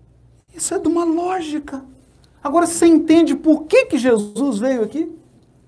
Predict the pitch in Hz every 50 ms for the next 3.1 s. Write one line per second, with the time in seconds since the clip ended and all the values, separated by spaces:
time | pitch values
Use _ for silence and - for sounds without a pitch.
0 | _ 285 254 202 175 _ _ _ _ _ _ _ _ _ _ _ _ _ _ _
1 | _ _ _ _ _ _ _ _ _ _ _ _ _ _ _ 277 269 208 196 294
2 | 339 349 349 311 269 247 294 320 320 320 262 254 254 - - 220 220 285 320 320
3 | - -